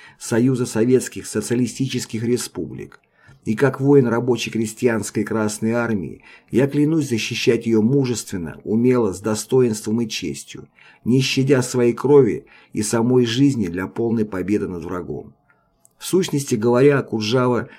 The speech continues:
написал песню, за что ему наверняка многое было отпущено в полном соответствии с нашей присягой, но чуточку неуклюже.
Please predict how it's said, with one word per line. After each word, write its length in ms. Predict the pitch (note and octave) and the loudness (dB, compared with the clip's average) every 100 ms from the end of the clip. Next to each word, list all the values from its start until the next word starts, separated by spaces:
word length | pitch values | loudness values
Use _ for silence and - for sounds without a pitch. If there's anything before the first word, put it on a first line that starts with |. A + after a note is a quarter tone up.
| - - | -18 -2
написал 540 | B2 B2+ C3+ C#3 B2 | 0 0 0 0 -2
песню, 580 | B2+ C3 B2 G#2+ G2 - | 0 -2 0 -4 -4 -2
за 140 | G#2+ | -2
что 180 | G#2+ - | 0 2
ему 180 | C3 A#2+ | 2 2
наверняка 540 | A2+ A2 A#2 B2 D3 | 0 0 0 0 0
многое 420 | A2+ G#2 G#2 G2+ F2+ | 0 2 0 0 -2
было 240 | G#2 G2+ | 0 -2
отпущено 680 | G#2 - C#3 C3+ F2 D#2 C#2+ _ - _ | -4 -4 -4 -4 -8 -10 -12 _ -20 _
в 120 | - | -6
полном 380 | A#2 A#2+ A2+ G#2+ | -2 0 0 0
соответствии 760 | - G2+ B2 A#2+ A2 - F#2 | -2 -4 0 -2 -2 -4 -4
с 140 | E2+ - | -4 -2
нашей 360 | G#2+ G#2 A2 | -2 -2 -4
присягой, 680 | G#2+ A#2 C3 - C#2 A#1 - _ _ _ _ - | -4 -4 -4 -4 -6 -10 -16 _ _ _ _ -4
но 140 | C#3 | -2
чуточку 460 | C#3+ D#3+ C3+ - A2+ | -2 -4 -4 -4 0
неуклюже. 720 | B2 C3 B2+ G2 C2 - | 0 0 -4 -4 -6 -12